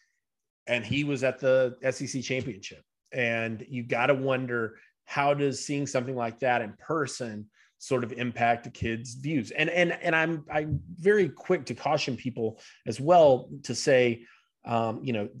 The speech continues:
I don't think a lot of these kids make decisions based on wins and losses. But I think that what you saw that day was,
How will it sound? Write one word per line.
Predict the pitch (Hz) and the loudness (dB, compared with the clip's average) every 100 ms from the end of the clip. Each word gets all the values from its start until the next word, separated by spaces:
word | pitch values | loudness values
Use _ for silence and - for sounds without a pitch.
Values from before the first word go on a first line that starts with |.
| - | 2
I | |
don't | 156 175 | 2 4
think | 170 | 2
a | 156 | 2
lot | 151 151 | 2 2
of | |
these | 135 - | -2 -4
kids | - 127 | -6 -4
make | 120 143 139 | 0 0 -2
decisions | 113 143 113 117 110 | -4 -4 -2 -6 -2
based | 117 117 | -2 -2
on | 117 107 104 | -2 -4 -4
wins | 110 110 | -6 -8
and | 107 101 | -10 -8
losses. | 110 110 110 - - - - - _ | -6 -6 -8 -16 -20 -20 -20 -20 _
But | 135 135 | 0 2
I | 110 | 2
think | - 160 151 127 | 2 0 0 -4
that | 127 131 127 - _ _ _ _ _ _ _ | 2 4 2 0 _ _ _ _ _ _ _
what | 160 135 156 156 | -12 -4 -4 -2
you | 151 | -4
saw | - 156 143 | 2 6 6
that | 127 127 113 | 6 4 2
day | 143 165 143 131 131 | 4 4 4 2 -2
was, | 123 123 120 120 120 113 - | -2 0 2 0 -2 -6 -12